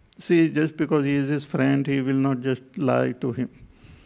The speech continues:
Sometimes we just what you call, just praise some person, "नहीं, आप तो बड़े पहुँचे हुए हैं।" नहीं, भगवान is not like that. He told Arjuna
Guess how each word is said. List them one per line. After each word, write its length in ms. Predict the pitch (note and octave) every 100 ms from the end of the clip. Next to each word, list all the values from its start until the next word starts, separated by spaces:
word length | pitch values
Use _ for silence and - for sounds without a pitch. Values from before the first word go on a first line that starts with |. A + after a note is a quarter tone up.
| _ -
Sometimes 500 | C#3 C3 D#3+ C#3 C3+
we 100 | B2+
just 260 | C#3+ C#3+ - - _ _ _ _ _ _ _ _ G3 E3+ D3+
what 140 | B2
you 80 | B2
call, 300 | C3+ B2 B2
just 340 | A#2+ C#3 C#3
praise 340 | C#3 C#3 C#3+ C#3+
some 200 | C#3 B2
person, 360 | B2 - C3 B2+
"नहीं, 160 | B2+
आप 200 | B2+ B2 -
तो 80 | B2+
बड़े 340 | A#2+ B2+ C3 - C3+
पहुँचे 300 | C3 B2+ D3
हुए 280 | B2+ A#2+ A#2
हैं।" 100 | - - - _ - - - - - _ - - _ _ - - E3+
नहीं, 220 | C#3+ - - - - - _ _ _ _ - C3+
भगवान 460 | C3 B2+ D3+ D#3
is 180 | D3+ D3 - - - -
not 220 | C3 -
like 200 | A#2+ -
that. 260 | - - - - - -
He 160 | C#3
told 520 | C3+ - C#3+ D3 D3 - -
Arjuna 400 | D3 A#2 C#3+